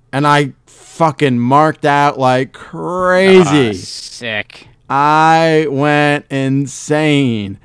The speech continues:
Speaker 2: Even
Speaker 1: And
Speaker 2: bigger than Doctor Strange, 'cause that, that, 'cause that is like an Easter egg.
Speaker 1: Yeah, uh,
Speaker 2: 'Cause it's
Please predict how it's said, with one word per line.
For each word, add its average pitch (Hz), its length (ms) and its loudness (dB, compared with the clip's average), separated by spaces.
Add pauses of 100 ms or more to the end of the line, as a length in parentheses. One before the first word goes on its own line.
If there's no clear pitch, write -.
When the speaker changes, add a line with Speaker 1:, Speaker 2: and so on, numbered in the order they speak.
(200)
Speaker 2:
Even 165 260 -2
Speaker 1:
And 143 60 -8
Speaker 2:
bigger 160 200 -2
than 147 520 -12
Doctor 139 340 -14
Strange, 147 440 -16
'cause 160 180 -14
that, 196 300 -10
that, 220 160 -18
'cause 185 160 -16
that 262 180 -10 (420)
is 190 160 -12
like 160 160 -6
an 143 100 -10
Easter 143 380 -12
egg. 85 160 -20 (200)
Speaker 1:
Yeah, 175 280 -2 (280)
uh, 156 340 2
Speaker 2:
'Cause 135 80 -8
it's 156 240 -16